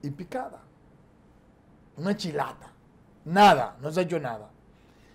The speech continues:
Y entonces el presidente molesto ha venido acusando a David Sosa de estar boicoteando el proceso. O sea, ha sido David Sosa, un simple senador de una frontera, el culpable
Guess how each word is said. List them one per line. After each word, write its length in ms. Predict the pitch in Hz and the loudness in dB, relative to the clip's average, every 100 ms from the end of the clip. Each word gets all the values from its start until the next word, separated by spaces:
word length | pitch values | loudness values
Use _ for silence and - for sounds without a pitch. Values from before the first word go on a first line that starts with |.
| - | -6
Y 60 | 262 | -2
entonces 340 | 269 254 247 | 4 6 8
el 80 | 220 | 6
presidente 540 | 233 220 220 214 208 | 6 6 6 8 6
molesto 580 | 208 202 202 185 - 170 - | 4 4 4 2 0 -6 0
ha 120 | 160 | 0
venido 500 | 170 170 165 165 160 | 0 -2 -2 0 0
acusando 720 | 143 131 - 147 131 113 110 - - - - - - | 0 -8 -8 -6 -6 -8 -14 -18 -20 -20 -20 -20 -10
a 140 | 131 135 | -4 -2
David 240 | 131 151 | -2 -2
Sosa 320 | 147 139 135 | -2 -4 -4
de 60 | 131 | -6
estar 380 | - 151 151 - | -6 -6 -6 -10
boicoteando 1300 | 143 139 160 147 - 156 147 143 156 190 139 110 101 - - - - - - - - - | -4 0 0 -2 -2 -4 0 -2 0 -4 -6 -12 -18 -20 -20 -20 -20 -20 -20 -20 -20 -8
el 140 | 135 | -6
proceso. 540 | 131 135 113 107 95 - - | -4 -6 -6 -12 -16 -16 -12
O 80 | |
sea, 280 | 127 180 147 - | 0 2 2 -2
ha 100 | 143 | -6
sido 220 | 156 180 | -2 0
David 240 | 175 175 185 | 0 -2 -2
Sosa, 440 | 220 185 175 208 - - - - - - | -2 -2 -6 -16 -20 -20 -20 -20 -16 -8
un 180 | 165 | -6
simple 320 | 143 175 175 165 | -4 -4 -2 -4
senador 500 | 175 175 175 190 165 | -4 -4 -4 -6 -6
de 80 | |
una 120 | 165 165 | -8 -6
frontera, 560 | 180 160 170 160 151 - | -8 -2 0 0 -2 -8
el 140 | 185 | 0
culpable 600 | 190 175 196 170 160 156 | 0 2 2 2 0 -6